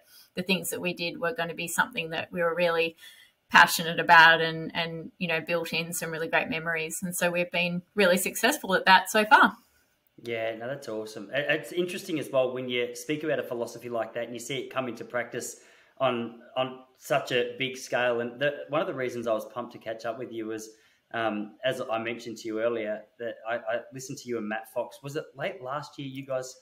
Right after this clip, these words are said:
Speaker 2: caught up for a conversation? And I heard a little bit around the training and the mindset that you had going into a number of marathons, and especially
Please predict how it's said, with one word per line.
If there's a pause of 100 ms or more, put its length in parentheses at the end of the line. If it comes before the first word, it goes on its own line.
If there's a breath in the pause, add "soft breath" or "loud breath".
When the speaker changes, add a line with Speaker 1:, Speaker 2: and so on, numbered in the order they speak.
(340)
Speaker 2:
caught
up
for
a
conversation?
And
I
heard
a
little
bit
around
the (420 loud breath)
training
and
the
mindset
that
you
had
going
into
a
number
of
marathons,
and
especially